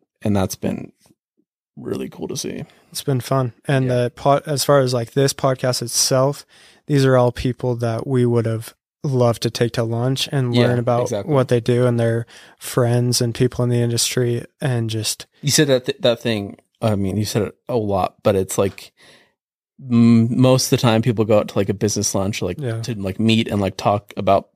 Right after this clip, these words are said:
Speaker 1: s-, just, like, what business is like and what the industry is like. And kind of the idea is like, "Well, if we just have this studio,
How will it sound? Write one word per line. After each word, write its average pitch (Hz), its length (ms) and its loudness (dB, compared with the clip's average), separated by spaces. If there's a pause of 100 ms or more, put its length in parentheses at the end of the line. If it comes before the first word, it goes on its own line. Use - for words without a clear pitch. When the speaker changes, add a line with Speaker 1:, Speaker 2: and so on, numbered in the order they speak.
(140)
Speaker 1:
s-, - 180 -6 (240)
just, - 260 -2 (640)
like, 95 240 -4
what 117 280 0
business 104 380 0
is 107 120 -4
like 95 180 0
and 104 60 -4
what 101 100 -2
the 104 80 0
industry 104 360 -2
is 98 120 -4
like. 92 260 -4 (520)
And 92 440 2 (500)
kind 101 180 0
of 98 40 0
the 98 100 2
idea 95 200 2
is 90 140 -2
like, 92 180 -2
"Well, 104 140 2
if 101 100 -4
we 101 80 -4
just - 180 -4
have 101 140 -4
this 107 140 -4
studio, 92 640 -2